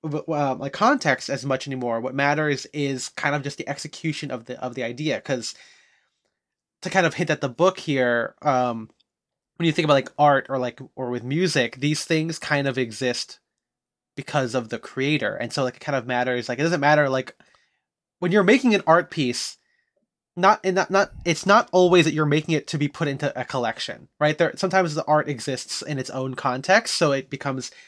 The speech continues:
okay, the art, how can you judge the art as good for it, its own merit? And then later on you can place it. So it's like, for us, the expression matters first, and then the context matters,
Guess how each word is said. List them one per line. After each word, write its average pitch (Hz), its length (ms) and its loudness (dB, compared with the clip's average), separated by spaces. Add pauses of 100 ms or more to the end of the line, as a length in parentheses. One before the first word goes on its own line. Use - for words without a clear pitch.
(160)
okay, 139 440 0
the 135 200 -6
art, 151 280 0 (840)
how 175 220 0
can 190 140 -4
you 175 60 0
judge 151 260 2
the - 80 -4
art 135 220 2
as 123 180 -4
good 127 240 -4
for 127 140 -4
it, 117 200 -10
its 127 140 -12
own 135 200 -4
merit? 110 420 -8 (320)
And 147 180 -2
then 156 240 4
later 147 220 4
on 139 80 2
you 123 80 -6
can 123 140 -8
place 117 320 -10
it. 104 120 -14
So - 80 -6
it's 143 80 -4
like, 139 160 0 (300)
for 156 220 2
us, 143 400 6 (360)
the 147 100 0
expression 165 460 2
matters 139 280 2
first, 143 320 0
and 131 100 -6
then 120 120 -6
the 120 60 -8
context 127 440 -4
matters, 110 500 -6